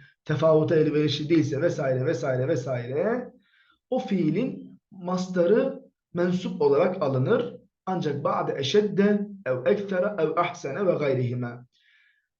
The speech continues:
Öncesinde eşedde, eksere, ahsene gibi münasip bir kelime kullanılır. Sonra masdarı getirilir.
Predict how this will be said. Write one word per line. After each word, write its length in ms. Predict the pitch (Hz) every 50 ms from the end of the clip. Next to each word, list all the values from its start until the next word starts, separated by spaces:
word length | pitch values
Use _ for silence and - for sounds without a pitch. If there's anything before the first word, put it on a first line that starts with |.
| _ _
Öncesinde 640 | 220 247 247 208 233 220 - 202 214 214 208 202 - 190
eşedde, 640 | 196 180 180 196 208 202 - 151 151 165 156 160 - -
eksere, 480 | 214 214 202 - - 175 160 165 196
ahsene 540 | 226 240 208 - - - - 170 156 151 143
gibi 460 | 139 135 143 147 208 262 - - - - - _ _ _ _ _ -
münasip 500 | 175 180 190 190 190 - 233 - - -
bir 180 | 180 151 131
kelime 400 | - - 156 147 143 139 135 127
kullanılır. 720 | - - 160 156 156 151 156 165 196 240 269 - - - - - _ _ _ _ _
Sonra 400 | - - 233 240 220 180 156 147
masdarı 460 | 151 165 170 160 - - 190 190 233
getirilir. 720 | 190 - 214 208 - 226 226 240 233 285 302 285 -